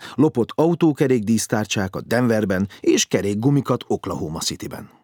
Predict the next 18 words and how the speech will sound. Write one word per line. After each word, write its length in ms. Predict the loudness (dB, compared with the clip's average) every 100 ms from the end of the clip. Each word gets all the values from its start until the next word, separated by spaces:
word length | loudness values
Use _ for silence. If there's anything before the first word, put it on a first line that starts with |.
| _ _ _ _ _ _
Amikor 480 | -2 0 0 2 2
azonban 500 | 2 2 2 2 2
lent 320 | 2 0 -2
Alabamában 840 | 0 0 0 0 0 -2 -6 -8
hat 260 | -4 -2 -2
hónap 340 | 0 0 0
sittet 380 | 0 -2 -2 -2
sóztak 480 | 0 0 -2 -4 -4
rá, 260 | -4 -4 -8 _ _ -6
már 240 | -2 -2
tudta, 560 | 0 -2 0 -2 -2 -6 _ _
hogy 180 | 0 2
ennek 280 | 2 0 -2
a 40 |
saját 440 | 0 2 2 0
szakállára 680 | 0 -2 0 0 0 0 0
való 280 | 0 0 0
lötyögésnek 800 | -2 -2 -6 -6 -6 -8 -10